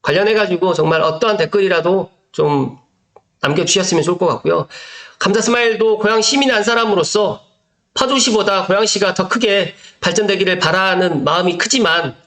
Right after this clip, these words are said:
최근에 여러 가지 이런 상황들을 보면 정말 지티엑스 A 운정중앙역 중심으로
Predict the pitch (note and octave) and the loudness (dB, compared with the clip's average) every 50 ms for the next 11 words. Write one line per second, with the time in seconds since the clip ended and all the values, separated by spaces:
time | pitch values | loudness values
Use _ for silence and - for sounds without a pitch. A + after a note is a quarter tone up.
0 | _ _ _ _ _ _ _ _ _ _ _ - - C#4+ C4+ B3+ C4 A#3+ A#3 A3+ | _ _ _ _ _ _ _ _ _ _ _ -4 -2 0 0 0 0 2 2 2
1 | A3+ A3 G#3 G3 F#3 F#3 - F#3+ F3+ F#3+ G#3+ G#3 G#3 G3 F#3+ F#3+ F3 D#3+ F3 F3 | 2 2 0 0 -2 -2 0 0 2 2 2 2 2 0 0 0 2 2 2 2
2 | E3+ A3 A3+ A#3 G#3+ G3+ G3+ F#3 D#3 C#3+ C#3 D#3 E3+ F3 E3 C3+ B2 - _ _ | 2 2 0 2 2 2 0 0 0 0 0 0 0 0 0 -2 -6 -10 _ _
3 | _ _ _ _ _ - - C#3+ F3 F3 E3 D#3 - G#3+ G3 - G#3+ G3+ - - | _ _ _ _ _ -6 -2 0 0 0 0 0 0 -2 0 0 -2 0 0 0
4 | F#3 F3 E3+ D#3 C#3+ - - _ _ - D3+ F3+ G3 G#3 F#3+ D#3+ B2+ - - - | 0 2 0 0 -2 -4 -8 _ _ -2 0 0 0 0 0 -2 -4 -6 -12 -18
5 | - _ _ _ _ _ _ _ _ _ _ _ _ - D#3+ F3 F3+ G#3+ G#3 G3+ | -20 _ _ _ _ _ _ _ _ _ _ _ _ -2 -2 0 0 0 0 0
6 | - - F3+ F#3+ F#3+ F#3+ F#3 F3 F3 - - - G3+ F#3 G3 A3+ G#3+ G3 D#3 E3 | 0 0 0 0 2 2 0 -2 -2 -4 -2 -2 0 2 2 2 2 2 2 2
7 | F#3 F#3+ E3 - - | 0 0 -2 -4 -8